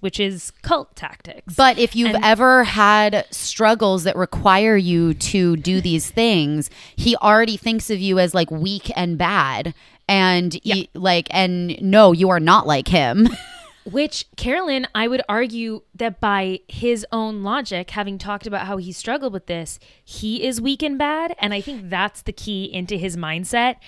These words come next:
Speaker 1: That I
Speaker 2: Yes,
Speaker 1: think he's
Speaker 2: that's the
Speaker 1: clenched
Speaker 2: projection.
Speaker 1: on so hard to this.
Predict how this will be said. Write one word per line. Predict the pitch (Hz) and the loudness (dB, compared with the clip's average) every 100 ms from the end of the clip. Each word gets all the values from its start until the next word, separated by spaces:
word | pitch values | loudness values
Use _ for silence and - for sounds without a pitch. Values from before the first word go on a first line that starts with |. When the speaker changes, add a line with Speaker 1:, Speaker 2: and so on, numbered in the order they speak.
| - 208 | -20 -8
Speaker 1:
That | 247 285 | -4 -2
I | |
Speaker 2:
Yes, | 185 | -2
Speaker 1:
think | 226 208 | -6 -6
he's | |
Speaker 2:
that's | 214 220 | -2 -2
the | - | -4
Speaker 1:
clenched | - 220 196 247 - | -4 -2 -2 -2 -6
Speaker 2:
projection. | 208 | -8
Speaker 1:
on | 185 185 | -8 -8
so | 185 - 185 190 | -8 -6 -4 -4
hard | 175 170 185 | -4 -6 -6
to | 254 | -6
this. | 247 311 330 - | -2 -2 -2 -8